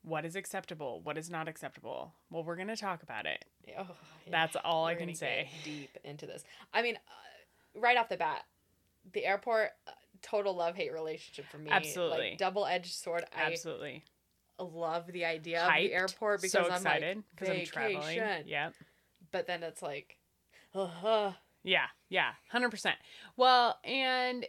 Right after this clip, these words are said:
Speaker 1: it's just, it's one of those spaces where it used to be, like, a big, like,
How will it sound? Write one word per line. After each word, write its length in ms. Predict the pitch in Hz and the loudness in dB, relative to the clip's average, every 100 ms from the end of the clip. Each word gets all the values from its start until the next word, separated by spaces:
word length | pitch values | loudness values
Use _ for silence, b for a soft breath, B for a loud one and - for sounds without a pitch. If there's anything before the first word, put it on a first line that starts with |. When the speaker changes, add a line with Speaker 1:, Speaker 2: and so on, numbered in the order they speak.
| - | -2
Speaker 1:
it's 220 | - - | -2 -2
just, 560 | - 330 339 - - - b b b b - | -2 -2 -2 -4 -10 -14 b b b b -8
it's 220 | - - | -6 0
one 160 | 320 | 0
of 80 | 330 | 2
those 200 | 330 294 | 2 2
spaces 840 | - - 165 180 - 135 147 - 180 | -2 0 0 -2 -2 -2 -2 -6 -8
where 600 | 180 170 165 160 151 170 _ _ - | -2 2 2 2 -2 -8 _ _ -2
it 140 | 240 | 0
used 240 | 220 269 | 0 -2
to 60 | - | -2
be, 120 | 226 | 0
like, 220 | 175 147 | 0 -2
a 40 | 143 | -6
big, 320 | 143 139 - _ _ | -8 -8 -10 _ _
like, 260 | 175 170 - | -14 -14 -20